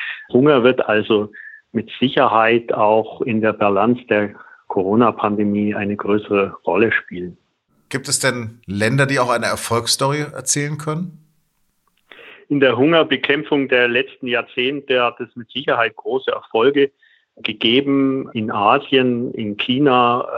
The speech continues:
Speaker 1: äh, insbesondere. Das ist auch ein Prozess,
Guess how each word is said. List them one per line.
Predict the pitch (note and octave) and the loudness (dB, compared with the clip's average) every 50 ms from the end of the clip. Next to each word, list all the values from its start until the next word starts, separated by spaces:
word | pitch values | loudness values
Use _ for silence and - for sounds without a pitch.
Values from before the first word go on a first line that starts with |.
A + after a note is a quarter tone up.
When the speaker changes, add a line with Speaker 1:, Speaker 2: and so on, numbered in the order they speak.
| A2 G#2+ G#2+ | -4 -4 -4
Speaker 1:
äh, | G#2+ | -4
insbesondere. | A#2 A#2 A2+ - - - G2+ - - G#2 A2 C3 C#3 C#3 B2+ B2 A#2+ B2 A#2+ - _ - - - - - - - _ _ _ _ _ | -6 -8 -8 -10 -12 -12 -12 -4 0 0 2 2 4 4 6 6 6 6 4 0 _ -20 -20 -20 -20 -20 -20 -20 _ _ _ _ _
Das | - A2 G#2+ - - - | -4 -4 -4 -4 -8 -10
ist | - - B2 G#2+ - - - | -4 -4 -4 -2 -2 -2 0
auch | G#2+ A2 G#2 - | 0 0 0 0
ein | - G#2 G#2 G#2 G#2 | 0 0 0 -2 0
Prozess, | - A2 G#2+ - - - B2 C3 | 0 -2 -2 0 0 0 0 0